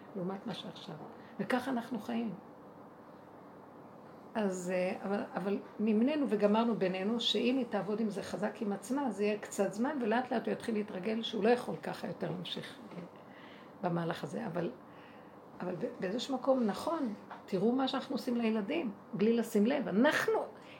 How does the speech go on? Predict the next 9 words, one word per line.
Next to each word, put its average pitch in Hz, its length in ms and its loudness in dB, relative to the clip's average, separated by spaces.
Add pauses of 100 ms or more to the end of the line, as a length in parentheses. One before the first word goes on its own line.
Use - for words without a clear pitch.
הם 233 140 10
גדלו 226 440 8
אצלנו, 214 580 6
בגלל 202 220 6
זה 240 180 10
הם 440 120 10 (280)
ככה 285 260 8
נראים. 190 360 6 (1400)
כי 277 280 8